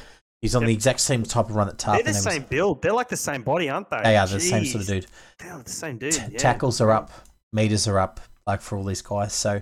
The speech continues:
Speaker 2: I'm liking his offload numbers, eh? Like, um, <clears throat>
Speaker 1: Yeah, 'cause he's just trying to get
Speaker 2: What,
Speaker 1: stuff
Speaker 2: what
Speaker 1: going. They're throwing the ball, and it's like, make something happen, dude. Now,
Speaker 2: Yeah.
Speaker 1: the, the only downside for Tino, and I'm really just checking out his numbers games here, right? So we got,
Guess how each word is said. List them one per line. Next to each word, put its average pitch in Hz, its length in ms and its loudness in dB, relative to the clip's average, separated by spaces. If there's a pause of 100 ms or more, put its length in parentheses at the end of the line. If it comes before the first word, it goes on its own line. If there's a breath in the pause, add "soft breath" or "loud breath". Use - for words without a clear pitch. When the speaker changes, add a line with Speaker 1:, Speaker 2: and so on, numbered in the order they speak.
(400 loud breath)
Speaker 2:
I'm 135 100 -8
liking 170 300 -2
his 120 120 -6
offload 120 360 -4
numbers, 107 340 -6
eh? 113 220 -4 (180)
Like, 104 320 -12
um, 101 500 -10 (200)
<clears throat> - 160 -12
Speaker 1:
Yeah, 151 120 6
'cause 143 200 2
he's 165 160 4
just - 180 0
trying 196 140 4
to 135 40 2
get 139 100 4
Speaker 2:
What, 143 80 2
Speaker 1:
stuff 123 160 2
Speaker 2:
what - 60 -8
Speaker 1:
going. 120 160 4
They're 117 100 4
throwing 135 280 4
the 107 60 4
ball, 117 260 4
and 107 80 2
it's - 140 -4
like, 104 160 0
make 110 200 2
something 110 240 -4
happen, 104 300 -4
dude. 110 240 -4 (640 soft breath)
Now, 113 200 2
Speaker 2:
Yeah. 127 100 -4
Speaker 1:
the, - 140 -4 (360)
the 135 100 2
only 170 200 4
downside 139 400 2
for 101 60 -6
Tino, 110 520 -2
and 113 140 -4
I'm 110 140 2
really 123 200 0
just 113 180 -4
checking 117 280 -4
out 104 80 -2
his 95 120 -6
numbers 104 300 -4
games 98 280 -6
here, 98 180 -4
right? 107 260 0 (260)
So - 180 -2
we 113 60 0
got, 117 200 0